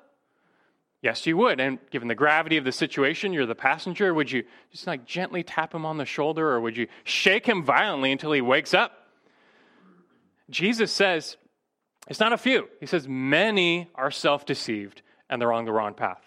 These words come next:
The cliff is coming. And his teaching ministered to us, to others.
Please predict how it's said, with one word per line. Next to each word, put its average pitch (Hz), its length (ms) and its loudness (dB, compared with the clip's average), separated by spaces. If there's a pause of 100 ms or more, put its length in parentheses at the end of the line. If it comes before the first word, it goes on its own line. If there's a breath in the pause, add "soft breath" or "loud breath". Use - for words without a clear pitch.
(640 soft breath)
The 127 120 -2
cliff 175 300 0
is 143 120 -2
coming. 127 380 -2 (720 soft breath)
And 104 160 -12
his 170 280 -2
teaching 156 720 0
ministered 127 520 -2
to 117 180 0
us, 170 320 0
to 127 240 0
others. 151 460 0